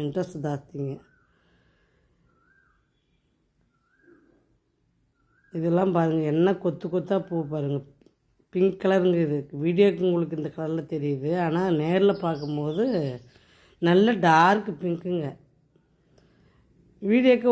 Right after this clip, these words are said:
ஒவ்வொரு பூ கலர் வந்து வித்தியாசத்தை காட்டுது. இதெல்லாம் பார்த்தீங்கன்னா டேரா பூ மாதிரிங்க, பூரா கலர் கலரா, கலர் கலரா. இது குரோட்டன்ஸ் பூங்க, எல்லாம் கொத்து கொத்தா இருக்கும். இட்லி பூ மாதிரிங்க. இட்லி பூவிலே பார்த்தீங்கன்னா கலருங்க,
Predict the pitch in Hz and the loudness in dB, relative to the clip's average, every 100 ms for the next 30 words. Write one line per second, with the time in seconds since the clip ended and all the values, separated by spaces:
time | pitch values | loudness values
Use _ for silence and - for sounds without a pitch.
0 | 214 196 190 185 233 233 180 185 185 175 | 4 4 2 0 -6 -4 0 0 2 0
1 | 196 175 - 196 185 185 170 147 - 147 | -2 -4 0 0 0 -6 -4 -4 -4 -10
2 | 170 156 170 185 208 190 175 180 190 165 | -8 -2 0 2 2 0 0 0 0 2
3 | 160 170 170 170 156 160 165 156 135 - | 2 2 0 -4 -4 -2 -2 -2 -6 -6
4 | 165 175 190 180 151 160 117 165 170 170 | -4 0 0 0 -4 -4 -4 -2 -2 -2
5 | 165 170 170 170 175 190 175 131 123 - | -2 -4 -4 -4 -2 0 0 -2 -8 -16
6 | - - - - - _ _ - - 196 | -20 -20 -20 -20 -20 _ _ -20 -12 0
7 | 196 196 185 185 185 180 180 - _ 165 | 0 2 2 2 2 -4 -4 -12 _ -6
8 | 151 147 165 165 160 147 170 - 180 170 | -4 -4 -6 -6 -8 -4 -4 -2 0 2
9 | 170 180 247 196 202 175 180 190 175 160 | 2 2 0 2 2 4 4 2 2 0
10 | 180 226 208 202 202 220 220 180 190 226 | -2 -2 0 0 2 2 2 0 0 0
11 | 233 165 175 180 143 | 0 0 2 2 -2